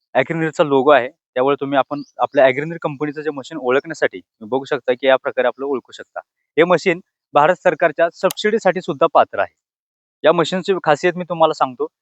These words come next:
या मशीनला आपल्याला ॲडजस्टेबल हँडल बार दिलेला आहे, जो की तुम्ही बघू शकता आपल्या हाईटनुसार हा जो हँडल बार आहे तो आपण ॲडजस्ट करू शकतो. या मशीनला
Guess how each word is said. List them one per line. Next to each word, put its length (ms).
या 180
मशीनला 380
आपल्याला 360
ॲडजस्टेबल 440
हँडल 360
बार 140
दिलेला 260
आहे, 80
जो 120
की 120
तुम्ही 200
बघू 120
शकता 260
आपल्या 240
हाईटनुसार 500
हा 60
जो 120
हँडल 340
बार 160
आहे 180
तो 420
आपण 240
ॲडजस्ट 380
करू 120
शकतो. 300
या 100
मशीनला 420